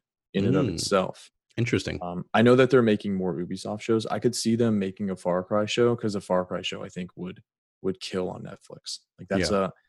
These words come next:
Speaker 1: Far Cry's a real, I mean, Far Cry's super popular for a reason. They always have really good stories. They're always in really cool settings. Um, I mean, s-, same thing with Assassin's Creed. So, like, I feel like the shit was kinda made for Netflix.
Speaker 2: Yeah.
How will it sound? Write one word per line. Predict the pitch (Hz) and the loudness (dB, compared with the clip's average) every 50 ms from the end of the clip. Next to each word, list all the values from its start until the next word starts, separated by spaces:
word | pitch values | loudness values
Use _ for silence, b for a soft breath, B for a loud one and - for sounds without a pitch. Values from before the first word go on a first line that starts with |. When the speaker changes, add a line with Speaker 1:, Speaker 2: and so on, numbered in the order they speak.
| _ _ _ _ _ | _ _ _ _ _
Speaker 1:
Far | - 113 113 | 2 2 6
Cry's | - 135 127 120 | 6 6 6 6
a | 120 110 | 6 4
real, | 98 101 98 95 - - | 4 2 0 -2 -2 -2
I | 107 | -2
mean, | 110 101 92 | -2 -2 -2
Far | - - 107 110 | 0 0 0 2
Cry's | 110 127 113 - | 2 2 0 0
super | - 113 98 - 92 | -2 -2 -4 -4 -6
popular | - 92 90 90 - 92 90 90 | -6 -8 -8 -6 -6 -6 -6 -6
for | 87 - 87 | -6 -6 -6
a | 85 | -6
reason. | 87 87 85 87 87 | -6 -6 -8 -8 -10
They | 90 | -10
always | 87 90 90 90 87 - | -10 -10 -8 -8 -6 -6
have | 92 90 85 | -6 -4 -4
really | 92 92 90 90 | -2 -2 -2 -2
good | 85 87 - | -4 -6 -6
stories. | - - - 90 90 87 87 85 - - _ _ _ _ _ _ _ | -8 -6 -4 -4 -4 -4 -6 -8 -10 -14 _ _ _ _ _ _ _
They're | - 98 | -2 0
always | 95 92 95 87 92 | 2 2 2 0 -2
in | 90 90 | -4 -4
really | 87 90 90 85 87 | -4 -4 -4 -4 -6
cool | - _ - 80 80 | -8 _ -10 -10 -8
settings. | - - - 95 92 95 95 92 92 90 90 - - - _ _ _ _ _ _ _ _ _ _ _ - - | -6 -2 -2 0 0 0 0 -2 -4 -4 -6 -8 -10 -12 _ _ _ _ _ _ _ _ _ _ _ -14 -8
Um, | 95 95 92 90 90 90 90 92 - _ _ _ _ _ _ _ _ _ _ | -6 -4 -2 -2 -4 -4 -6 -10 -14 _ _ _ _ _ _ _ _ _ _
I | - 110 | -4 -2
mean, | 101 92 | -2 -2
s-, | 87 - - - - - | -4 -6 -10 -12 -16 -14
same | - - 107 98 95 | -8 -4 -4 -4 -2
thing | - 98 92 | -2 -2 -2
with | 87 - | -2 -4
Assassin's | 92 - - 92 95 - - - - | -8 -10 -10 -10 -12 -12 -16 -18 -20
Creed. | - - 92 90 101 - - - | -12 -10 -10 -10 -10 -12 -16 -16
So, | - - 92 | -16 -14 -14
like, | - - - _ _ _ - | -14 -16 -16 _ _ _ -20
I | 107 | -2
feel | - 139 123 | 2 2 2
like | 104 | 4
the | - 101 | 2 -2
shit | - - - - | -2 -2 -2 -2
was | - - | -2 -4
kinda | - - 95 92 | -4 -4 -4 -2
made | 90 90 90 90 | -2 -2 -2 -2
for | - 110 | 0 0
Netflix. | 110 110 101 - - 135 135 139 - - - - _ _ | 0 0 0 0 -2 -2 -2 -2 -4 -8 -12 -14 _ _
Speaker 2:
Yeah. | - 98 90 85 | -6 -4 -4 -4